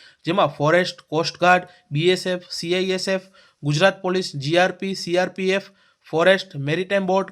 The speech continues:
કસ્ટમ વિભાગ, જેલ વિભાગ, બોર્ડર વિંગ, હોમગાર્ડ, જી આર ડી, એસ આર પી એફ, ફિશરીઝ વિભાગ, ન્યાયતંત્ર, મહેસૂલ વિભાગ, રો, સેન્ટ્રલ આઈ બી,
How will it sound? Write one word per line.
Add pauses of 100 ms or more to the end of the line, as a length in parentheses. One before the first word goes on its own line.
(120)
કસ્ટમ
વિભાગ, (120)
જેલ (100)
વિભાગ,
બોર્ડર
વિંગ,
હોમગાર્ડ, (400)
જી
આર
ડી, (480)
એસ
આર
પી
એફ, (140)
ફિશરીઝ
વિભાગ, (340)
ન્યાયતંત્ર, (140)
મહેસૂલ
વિભાગ, (200)
રો, (220)
સેન્ટ્રલ
આઈ
બી,